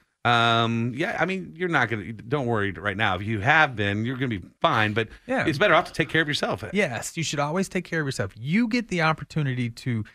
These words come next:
Speaker 2: take care of yourself, not anyone. Don't rely on someone else. You do these things. And it starts with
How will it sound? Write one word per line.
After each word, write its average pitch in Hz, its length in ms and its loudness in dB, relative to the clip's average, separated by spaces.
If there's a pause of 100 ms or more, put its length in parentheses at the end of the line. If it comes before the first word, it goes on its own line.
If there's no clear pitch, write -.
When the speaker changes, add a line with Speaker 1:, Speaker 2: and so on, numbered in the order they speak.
(180)
Speaker 2:
take 139 220 -2
care 123 200 2
of 104 100 0
yourself, 95 500 -2
not 120 480 0 (520)
anyone. 143 280 2
Don't 165 160 2
rely 165 240 4
on 156 80 0
someone 135 220 -4
else. 92 180 -6
You 139 320 0
do 156 180 2
these 127 220 0
things. 98 280 -6 (340)
And 135 300 2
it 123 180 -2
starts - 720 0
with 127 320 0